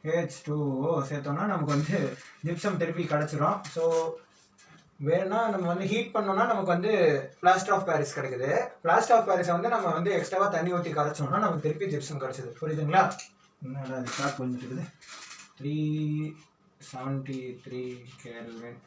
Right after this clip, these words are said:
So, இதோட யூசஸ் என்னன்னு பாத்தீங்கன்னா, பிளாஸ்டர் ஆஃப் பாரிஸ் எதுக்கு யூஸ் பண்ணுவாங்க உங்களுக்கே தெரியும்ல,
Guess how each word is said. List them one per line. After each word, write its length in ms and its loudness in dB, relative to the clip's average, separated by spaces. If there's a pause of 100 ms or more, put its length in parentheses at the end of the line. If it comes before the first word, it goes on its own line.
(560)
So, 460 2
இதோட 280 8
யூசஸ் 360 -2
என்னன்னு 260 0
பாத்தீங்கன்னா, 280 0
பிளாஸ்டர் 260 -2
ஆஃப் 100 -2
பாரிஸ் 200 -2
எதுக்கு 240 -2
யூஸ் 120 -6
பண்ணுவாங்க 340 -2
உங்களுக்கே 400 -4
தெரியும்ல, 280 -2